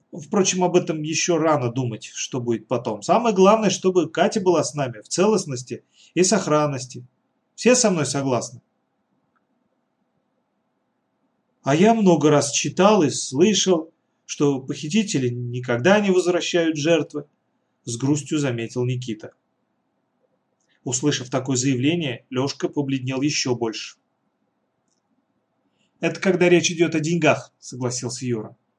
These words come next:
«В нашем случае похитители требуют тетрадь. Видимо, она им очень нужна, если ради нее они пошли на такое серьезное преступление – как похищение человека.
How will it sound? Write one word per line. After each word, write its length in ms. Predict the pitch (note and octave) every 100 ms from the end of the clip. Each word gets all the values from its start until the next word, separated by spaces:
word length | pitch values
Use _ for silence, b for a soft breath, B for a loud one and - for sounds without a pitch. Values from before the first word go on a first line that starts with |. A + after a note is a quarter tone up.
| _ _ _ _ _ _
«В 120 | C3
нашем 340 | D3 A3+ F#3+ D3+
случае 500 | E3 C#3 - B2 A#2
похитители 600 | C3+ C3 D3 G#3 F#3 C#3
требуют 400 | C#3 F#3 E3+ -
тетрадь. 460 | C#3 B2 G#2 - _ _ _ _ _ b b
Видимо, 500 | - F#3+ F#3+ F#3 D#3
она 180 | C#3 F3
им 120 | E3
очень 300 | D3+ C#3+ -
нужна, 420 | B2 A2+ B2 G3+ F#3
если 400 | C3+ B2+ - B2+
ради 300 | B2+ B2 B2
нее 280 | B2 E3
они 180 | G3+ C3
пошли 360 | B2+ C3 - E3+
на 120 | C#3
такое 280 | C3 B2+ C#3
серьезное 500 | C#3+ D#3 C#3+ B2+ B2
преступление – 840 | - B2 - B2+ F3 F#3+ C#3 - _ _ _ _ -
как 300 | D3 - _ _ _ _
похищение 560 | D3 B2+ C#3 E3+ D3+ C#3
человека. 540 | - D3 D#3 A#2 -